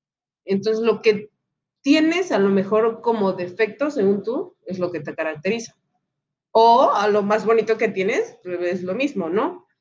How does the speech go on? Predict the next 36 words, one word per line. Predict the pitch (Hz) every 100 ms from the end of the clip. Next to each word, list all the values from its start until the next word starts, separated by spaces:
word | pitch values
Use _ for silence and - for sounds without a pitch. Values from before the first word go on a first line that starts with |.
| _ _ _ _ _ _ -
Pero | 262
si | 262
no | 262
hubiera | 302 359
un | 320 285
estándar, | 269 - 208 202 220 349 - _ _ _ _ _ _ _ _ _ _ _ _
que | - 226
evidentemente | 226 226 254 294 330 277 277 285
nosotros | 233 208 202 226
hemos | 226 208 196
dado, | 190 226 370 - - _ _ _ _
por | 180 190
lo | 196
mismo | 202 220 240 233
como | 196 190
lo | 185
de | 180
Black | 185 202
Mirror, | 208 214 247 427 - _
nosotros | 180 190 202 208 277
recompensando | 226 190 185 185 202 196 233 254
a |
la | 220
gente | 190 196 202
con | 175 160
likes, | 214 359 - - _ _ _ _ _ _ _
y | 190
que | 185
esos | 208 220
likes | 202 202
se | 196
vuelvan | 170 190 202
dinero, | 180 165 170 220
como | - 170
tú | 160 185
decías | 180 180 214 285 -